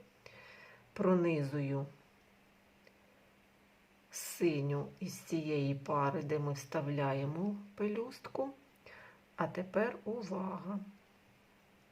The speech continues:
Після цього у нас, бачите, квіточка набуває ось такого вигляду. І зараз ми будемо вставляти в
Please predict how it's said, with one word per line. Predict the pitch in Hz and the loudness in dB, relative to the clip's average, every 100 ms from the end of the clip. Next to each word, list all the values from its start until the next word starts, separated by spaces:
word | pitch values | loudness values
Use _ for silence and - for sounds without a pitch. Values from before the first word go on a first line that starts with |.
| - - - - - | -20 -20 -18 -16 -8
Після | 214 - 185 | -2 4 4
цього | 185 185 160 165 160 | 4 4 6 4 2
у | |
нас, | 160 160 - | 2 2 4
бачите, | 180 170 - 165 165 - - - | 4 4 0 -2 -2 -8 -18 -10
квіточка | - 180 180 - - 170 | 0 2 2 0 0 0
набуває | 165 160 156 147 151 - | 2 2 6 6 6 4
ось | 165 160 | 4 4
такого | - 160 - 147 151 | 0 0 2 2 2
вигляду. | 143 147 143 143 160 160 226 294 - - - - - - - - - - - - - - - - - - - - - | 2 2 2 2 2 4 2 0 -10 -20 -20 -20 -20 -20 -20 -20 -20 -20 -20 -20 -20 -20 -20 -20 -18 -16 -16 -18 -2
І | 202 | 0
зараз | 202 185 170 156 185 233 - - - - - | 4 6 8 6 4 0 -8 -18 -20 -16 -4
ми | 208 | -2
будемо | 165 196 196 190 170 | 2 4 6 6 6
вставляти | 165 - - 180 175 175 156 - | 2 -2 2 4 6 6 4 2
в | 143 | -4